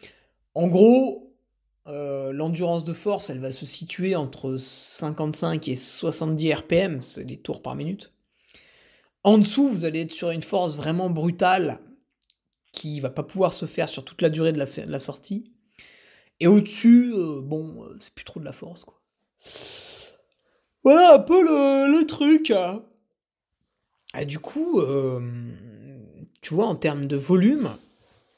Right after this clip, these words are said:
dans la semaine, t'as pas besoin de faire des trucs de dingue. Parce que tu vas faire, euh,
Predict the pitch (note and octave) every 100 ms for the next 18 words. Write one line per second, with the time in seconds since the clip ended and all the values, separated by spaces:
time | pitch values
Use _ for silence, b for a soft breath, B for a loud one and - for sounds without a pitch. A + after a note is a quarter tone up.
0 | _ _ - D3+ C#3 C#3+ - G#3 B3 -
1 | - D#3+ F#3 F#3 G3 F3+ E3+ F#3 E3+ D#3
2 | E3 B3 D#3 - _ _ _ _ B B
3 | B B B B - - - - - D3
4 | - - D#3+ D3 - - - _ _ _
5 | _ _ _ _ _ _ _ _ _ -
6 | - - F3+ F#3+ - A#3 B3 D3 C3 B2
7 | A#2+